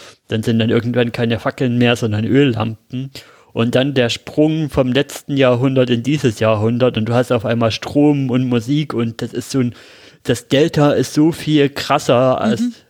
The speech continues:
Speaker 1: von den hundert Jahren Sprung davor, was ich sehr eindrücklich fand.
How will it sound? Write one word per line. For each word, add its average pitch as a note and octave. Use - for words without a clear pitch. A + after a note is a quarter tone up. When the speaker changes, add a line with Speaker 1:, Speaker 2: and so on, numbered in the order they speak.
Speaker 1:
von C3+
den B2+
hundert C3
Jahren C3
Sprung B2
davor, B2
was A2
ich A#2
sehr A#2
eindrücklich A#2
fand. G#2